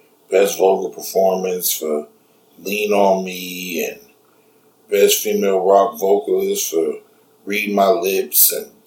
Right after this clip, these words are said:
and <clears throat> she's clearly, I'm not sure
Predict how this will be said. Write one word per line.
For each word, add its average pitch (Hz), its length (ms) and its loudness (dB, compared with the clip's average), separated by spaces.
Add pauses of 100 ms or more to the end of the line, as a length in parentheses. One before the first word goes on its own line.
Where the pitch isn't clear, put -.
(220)
and - 440 6 (840)
<clears throat> - 400 -20
she's - 260 -8
clearly, 120 680 4 (1400)
I'm 123 280 6
not 107 200 8
sure 80 640 2